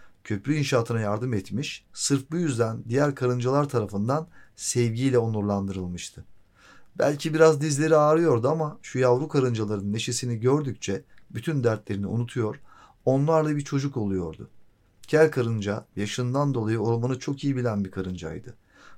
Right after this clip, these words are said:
Nehir boyunda yürürken sürekli çocukları uyarıyor, neyin yenebilir, neyin yenmez olduğunu anlatıyordu. Bazen de nehir boyunca yaşayan, yaşayan kurbağalarla selamlaşıyor, bazı kurbağalar ile durup sohbet ediyordu.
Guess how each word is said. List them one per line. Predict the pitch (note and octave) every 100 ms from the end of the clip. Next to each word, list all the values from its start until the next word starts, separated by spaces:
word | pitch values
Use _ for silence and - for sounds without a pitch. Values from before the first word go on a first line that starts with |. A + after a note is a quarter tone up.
| -
Nehir | A#2 D3+ D#3
boyunda | C#3 B2
yürürken | A2+ A#2 C#3 C#3 G#2+ A#2 -
sürekli | - B2 F3 C#3+
çocukları | B2+ A2 A2 A#2
uyarıyor, | G#2+ G2+ F2+ F2 B2 - - - -
neyin | A#2+ C3 D3+ F3
yenebilir, | D3 B2 G2 F#2+ C3 -
neyin | A2+ C3 D#3
yenmez | D3 C3+ C#3 B2+
olduğunu | B2 A#2+ A2+
anlatıyordu. | G#2+ F#2+ - F#2 E2 D#2 D2+ - - _ -
Bazen | C#3+ C3 C#3 C#3
de |
nehir | C3+ C#3+ C#3
boyunca | A#2 G#2+ A2+
yaşayan, | G#2+ - A#2 A2+
yaşayan | A#2+ A#2 B2 B2+ B2
kurbağalarla | C3+ B2 B2 B2 B2+ B2
selamlaşıyor, | A#2 G#2+ G2+ G2 A2+ B2+ D#3 - - - -
bazı | B2+ D#3 C#3+
kurbağalar | - B2+ B2+ C3+ D#3 D3
ile | A#2 G#2+
durup | C#3+ -
sohbet | - D#3 D#3+ D3
ediyordu. | B2 G2+ F#2+ E2 -